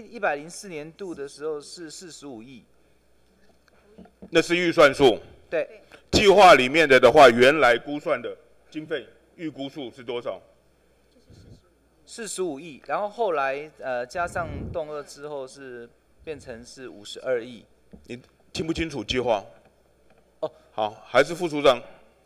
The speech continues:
Speaker 2: 来回答。原来核定的计划里面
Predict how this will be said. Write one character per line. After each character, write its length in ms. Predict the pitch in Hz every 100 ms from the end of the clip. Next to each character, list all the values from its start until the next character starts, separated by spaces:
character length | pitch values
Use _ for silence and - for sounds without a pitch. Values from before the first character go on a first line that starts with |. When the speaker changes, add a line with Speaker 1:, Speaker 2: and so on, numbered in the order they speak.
| -
Speaker 2:
来 160 | 123 123
回 160 | 120
答。 200 | 117 107 87 - 127 135 _ _ _ _ _ _ _
原 280 | 131 156 196
来 180 | 190 160
核 240 | - 147
定 180 | 165 180
的 220 | 127 98 - - _ _ _
计 160 | - 151
划 240 | 147 123
里 140 | 101 101
面 260 | 127 107